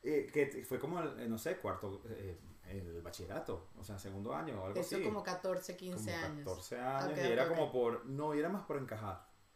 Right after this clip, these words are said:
Speaker 2: Ah.
Speaker 1: Es que vivimos encajando, tratando de encajar.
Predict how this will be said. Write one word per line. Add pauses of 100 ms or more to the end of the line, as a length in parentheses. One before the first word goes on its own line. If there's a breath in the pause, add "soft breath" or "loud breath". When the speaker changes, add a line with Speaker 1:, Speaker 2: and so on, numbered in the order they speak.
(220)
Speaker 2:
Ah.
Speaker 1:
Es
que
vivimos
encajando,
tratando
de
encajar.